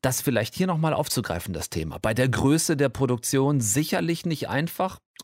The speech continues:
Green Production in, in so einem Riesenstil. Und weil ich wusste, schon vorher, dass es Hauptdarstellerin Liv Lisa Fries wirklich eine Herzensangelegenheit ist, dort so viel zu tun wie möglich,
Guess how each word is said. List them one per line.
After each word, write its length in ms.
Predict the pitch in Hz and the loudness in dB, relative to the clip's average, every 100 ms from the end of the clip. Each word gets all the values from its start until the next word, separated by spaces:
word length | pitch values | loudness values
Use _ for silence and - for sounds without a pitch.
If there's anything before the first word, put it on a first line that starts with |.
| _ | _
Green 300 | - 139 143 | -2 2 2
Production 680 | 135 131 117 - - 160 156 | 0 0 0 -4 -4 0 0
in, 200 | - 117 | -2 -6
in 180 | - 107 | -6 -6
so 240 | 101 147 | 0 2
einem 260 | 185 180 180 | 2 2 0
Riesenstil. 840 | 117 139 180 180 156 - 170 190 - - - - | 0 0 0 -2 -4 -2 -2 -2 -4 -10 -12 -12
Und 420 | - - 135 127 98 | 0 2 2 0 0
weil 260 | 120 180 - | 0 0 -2
ich 300 | 139 - - | -4 -6 -10
wusste, 600 | 110 196 277 - 98 78 - | -2 0 0 0 -2 -4 -6
schon 240 | - 123 | -2 0
vorher, 480 | 113 - - 98 76 82 - - | 0 0 2 0 -2 -8 -16 -8
dass 160 | - 113 | -4 -2
es 160 | 127 131 | -2 0
Hauptdarstellerin 760 | 156 - 147 - 143 135 131 | -2 0 0 0 0 2 2
Liv 280 | 131 165 - | 2 0 -2
Lisa 240 | 151 143 | -2 0
Fries 380 | 135 - 147 - | -2 -2 -2 -2
wirklich 320 | 147 - 139 | -2 -4 -6
eine 160 | 127 131 | -2 0
Herzensangelegenheit 1500 | 120 131 170 - 127 - - 123 113 113 113 107 107 95 98 | 0 -2 -2 -2 -2 -2 -2 0 0 0 0 -2 -2 -2 -4
ist, 280 | - 98 - | -6 -8 -2
dort 320 | 127 123 117 | 0 0 -2
so 160 | 107 135 | -2 -2
viel 320 | - 190 208 | 0 -2 -2
zu 160 | - 170 | -2 -2
tun 340 | - 170 147 | 0 0 0
wie 100 | 139 | 2
möglich, 480 | 131 143 - 139 | 2 0 -2 -4